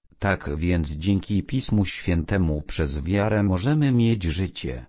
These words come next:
życie wieczne. Ewangelia Jana, rozdział piąty, werset trzydziesty dziewiąty,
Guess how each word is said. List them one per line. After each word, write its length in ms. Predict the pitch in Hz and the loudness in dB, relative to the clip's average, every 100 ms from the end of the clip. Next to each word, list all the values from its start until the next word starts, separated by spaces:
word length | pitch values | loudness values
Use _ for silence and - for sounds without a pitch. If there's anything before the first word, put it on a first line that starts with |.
| - - | -18 -10
życie 440 | 82 117 - 87 | -2 -2 0 -2
wieczne. 600 | 73 78 78 - 69 67 - _ - | 0 0 -2 -2 -6 -8 -14 _ -2
Ewangelia 840 | 85 80 73 71 73 73 80 110 | 2 2 0 -2 -2 0 0 2
Jana, 400 | 101 123 117 90 | 2 2 2 2
rozdział 560 | 104 95 90 92 92 | 0 0 0 2 2
piąty, 580 | 92 110 117 117 113 120 | 0 2 4 4 2 0
werset 640 | 92 104 76 95 - - | 0 -2 0 -2 -4 -8
trzydziesty 640 | - - 85 127 147 - 127 | -6 -4 0 0 0 0 0
dziewiąty, 800 | 85 87 85 95 135 - - | 2 0 2 0 0 0 -4